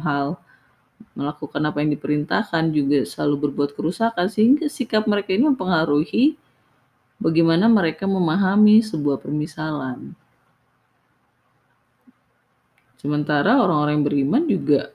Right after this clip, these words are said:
berusaha sekali untuk bisa memahami permisalan sampai akhirnya mereka yakin permisalan itu adalah sebuah kebenaran dari Allah. Jadi, ya,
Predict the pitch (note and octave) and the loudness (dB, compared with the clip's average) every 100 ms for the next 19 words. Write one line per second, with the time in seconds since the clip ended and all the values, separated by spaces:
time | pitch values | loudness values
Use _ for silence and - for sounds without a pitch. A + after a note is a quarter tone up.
0 | _ _ _ _ _ - D#3+ D#3 D3 D3 | _ _ _ _ _ -4 2 2 2 0
1 | C#3+ D3 C#3 C#3+ C3+ B2+ - _ - - | -4 -2 -2 0 -2 -6 -14 _ -20 -14
2 | - C#3 A#3+ F#4 G#3 F3 F#3 G#3 E3 E3+ | -6 -2 4 4 4 0 -2 -2 -4 -4
3 | F3 F3+ D#3 E3+ D3+ D3 D3 D3 D3 D3 | -2 -2 -2 -2 -2 -4 -4 -4 -2 -2
4 | D3 A#3 G#3+ G#3 A3 A3+ A3+ G3+ A3+ G#3 | 0 0 0 -2 -2 -4 -4 -2 0 0
5 | F#3 G3 F#3+ D#3 - - A3 C4 - _ | -4 -4 -4 -4 -6 -2 0 0 -6 _
6 | _ _ _ _ - F3+ F3 F3 E3 G3+ | _ _ _ _ -8 -4 -4 -2 -2 0
7 | F#3 E3+ - D#3+ D3+ - D#3 D3 C#3 D3 | 0 -2 -4 -4 -4 -2 -4 -2 -2 -2
8 | C#3 C3+ C3 C3 C#3+ D#3 G3 D4+ - _ | -2 -2 0 0 -2 -2 -2 -2 -6 _
9 | _ _ _ _ _ - D3+ C3+ C#3 C3 | _ _ _ _ _ 0 2 2 2 0